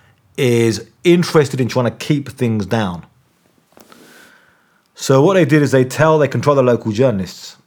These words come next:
and they tell the local journalists, "You're not reporting on this, or you're only reporting two dead. Um, we want no information." We're even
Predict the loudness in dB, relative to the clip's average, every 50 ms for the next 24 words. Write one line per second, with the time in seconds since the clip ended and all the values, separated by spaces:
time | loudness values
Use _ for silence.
0 | _ _ -14 -10 -8 -8 -6 -2 0 0 2 2 2 2 0 0 -4 -6 -2 -2
1 | -2 -2 -2 -4 -6 -8 -10 -18 -20 -20 -20 _ _ _ _ _ _ _ _ _
2 | _ _ _ _ _ _ _ -8 -6 -4 -2 -4 -4 -6 -4 -4 -2 -2 0 0
3 | -2 -2 -2 -2 -2 -2 -2 -4 -4 -6 -10 -16 -18 _ _ -10 -8 -6 -4 -4
4 | -4 -2 -2 -2 -2 -2 -2 -4 -6 -6 -6 -6 -4 -4 -6 -6 -4 -4 -4 -4
5 | -4 -6 -8 -8 -10 -14 _ _ _ _ _ _ _ _ _ _ _ _ _ _
6 | _ _ _ _ _ _ _ _ _ _ _ _ _ _ _ _ -14 -10 -8 -6
7 | -6 -6 -4 -4 -4 -4 -2 -4 -4 -4 -4 -4 -4 -4 -4 -6 -6 -6 -6 -6
8 | -6 -6 -8 -12 _ _ _ _ _ _ _ _ _ _ _ _ _ -4 0 2
9 | 2 2 2 2 0 -2 -6 -10